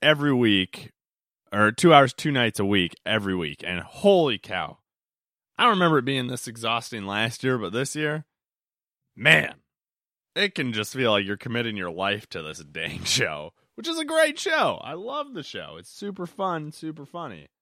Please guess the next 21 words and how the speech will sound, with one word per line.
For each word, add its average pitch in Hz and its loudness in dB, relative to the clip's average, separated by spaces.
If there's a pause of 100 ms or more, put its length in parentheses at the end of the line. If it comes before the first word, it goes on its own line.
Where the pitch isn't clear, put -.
(640)
Super 113 -8
fun 101 -6
and 85 -8
super 78 -10
funny. 73 -8
That's 82 -14
a 87 -14
great 87 -16
combination. 73 -20
But 131 4
it's 147 0
great. 190 -4 (680)
You 98 -8
know, 202 6
I, 226 -6 (180)
I - -10
love 214 -6
it. 78 -18 (240)
I 117 -16
really 143 -10
do. 127 -10